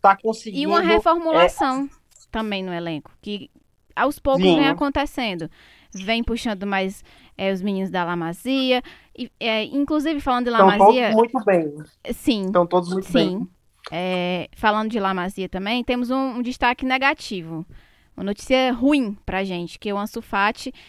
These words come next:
Speaker 2: ele tá aí lesionado, a gente já sabe, né? Teve que fazer, ele fez duas cirurgias e as duas não ob-, obtiveram recuperação,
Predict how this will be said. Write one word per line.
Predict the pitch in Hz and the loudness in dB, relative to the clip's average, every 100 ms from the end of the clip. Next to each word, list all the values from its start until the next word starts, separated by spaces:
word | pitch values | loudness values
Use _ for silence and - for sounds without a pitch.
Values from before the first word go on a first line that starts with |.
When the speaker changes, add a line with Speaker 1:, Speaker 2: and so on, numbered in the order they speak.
| _ | _
Speaker 2:
ele | 196 208 202 | -6 -4 -4
tá | - | -2
aí | 190 196 | 0 0
lesionado, | 190 185 190 220 | -2 -2 -2 0
a | 247 | -2
gente | 208 180 - - | -4 -8 -12 -12
já | 185 175 | -8 -8
sabe, | - 190 220 180 | -4 -4 -2 -4
né? | 175 220 - - _ | -6 -8 -12 -20 _
Teve | - 190 165 | -6 -6 -6
que | - | -14
fazer, | - 185 170 | -4 -2 -2
ele | 180 180 | -4 -4
fez | 202 214 | -4 -4
duas | 196 262 294 302 | -2 4 4 4
cirurgias | 254 226 208 180 226 - _ _ _ _ _ - | -2 -2 -2 -2 -4 -6 _ _ _ _ _ -4
e | 247 247 247 | 0 2 4
as | 254 277 254 | 6 6 2
duas | 233 262 277 294 - | 0 2 2 0 -6
não | 233 233 240 254 262 | -2 0 0 0 -2
ob-, | 254 | -2
obtiveram | - 214 - 226 208 208 214 214 | -4 -4 -6 -4 0 0 -2 -2
recuperação, | 226 208 220 202 202 - 190 190 196 185 | -4 -2 -2 0 -2 -4 -4 -2 -4 -6